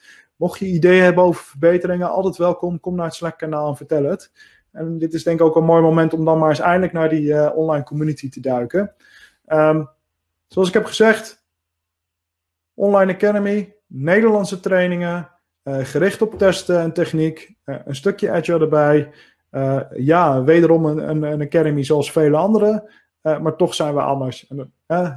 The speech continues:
door die Nederlandse taal, maar wat veel belangrijker is, is de supportmodule. Wil je meedoen met de supportmodule? Kan je klikken op deze link. Dan kan je inschrijven voor de module.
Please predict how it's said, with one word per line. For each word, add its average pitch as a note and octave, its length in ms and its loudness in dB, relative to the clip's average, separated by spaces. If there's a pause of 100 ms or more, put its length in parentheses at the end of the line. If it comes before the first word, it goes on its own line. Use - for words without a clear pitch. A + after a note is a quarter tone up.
(140)
door D#3+ 260 2
die E3+ 80 2
Nederlandse D#3+ 420 0
taal, E3 280 2
maar D#3+ 260 -4
wat D3+ 160 -4
veel F3+ 180 2
belangrijker D#3 520 0
is, D3 180 -2
is - 160 -10
de C#3+ 80 -8
supportmodule. B2+ 760 -6 (400)
Wil F#3 120 6
je G#3+ 80 8
meedoen A#3 260 6
met A3+ 140 2
de G3+ 60 -4
supportmodule? G3+ 920 2 (340)
Kan F#3 160 -2
je F3 60 2
klikken F#3 260 -2
op E3+ 60 -6
deze E3+ 220 2
link. A#3 380 0 (3250)
Dan D#3 140 -8
kan F3+ 160 2
je F3+ 60 0
inschrijven F3 500 -2
voor E3+ 140 0
de E3 60 -2
module. G3 600 0